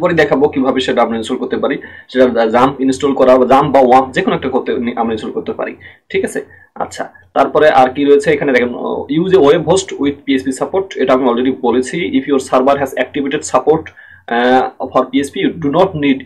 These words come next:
uh, do anything। যদি আমাদের পিএইচপি support করে, তাহলে এটা যেহেতু আমাদের পিএইচপি server side language, সেখানে আর কিছু install করতে হবে না। Just create some dot P H P file, পিএইচপি file paste করতে হবে কোথায়? Place them in your web directory।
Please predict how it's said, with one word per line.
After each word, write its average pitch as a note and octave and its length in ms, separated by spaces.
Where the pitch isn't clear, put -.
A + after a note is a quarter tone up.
uh, B2 200
do B2 60
anything। A#2 320
যদি D3+ 180
আমাদের C#3+ 220
পিএইচপি C#3+ 320
support - 340
করে, D#3+ 120
তাহলে C#3+ 180
এটা C3 120
যেহেতু C#3 240
আমাদের C3+ 240
পিএইচপি C3 320
server B2+ 300
side C3 220
language, C#3 320
সেখানে C3 280
আর B2 120
কিছু C3 200
install C#3 240
করতে D#3 160
হবে D#3+ 140
না। D#3+ 120
Just C#3+ 180
create D3+ 240
some D3+ 120
dot C#3+ 200
P - 20
H - 60
P - 100
file, F#3+ 200
পিএইচপি C3+ 280
file D3+ 200
paste D3 220
করতে D#3+ 160
হবে D#3 180
কোথায়? F#3+ 200
Place D#3+ 240
them E3 140
in D3+ 120
your C#3+ 180
web E3 140
directory। - 320